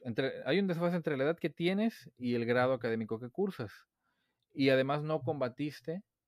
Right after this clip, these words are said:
los argumentos que utilizó la sala para negarte la pensión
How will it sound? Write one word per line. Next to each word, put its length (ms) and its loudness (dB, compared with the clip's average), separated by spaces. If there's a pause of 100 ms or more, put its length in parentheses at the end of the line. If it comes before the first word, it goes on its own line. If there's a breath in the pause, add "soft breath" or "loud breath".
(300)
los 320 -4
argumentos 520 -2
que 80 -6
utilizó 580 -4
la 260 -2
sala 520 -2 (140)
para 240 -2
negarte 680 -2
la 180 -6
pensión 560 -6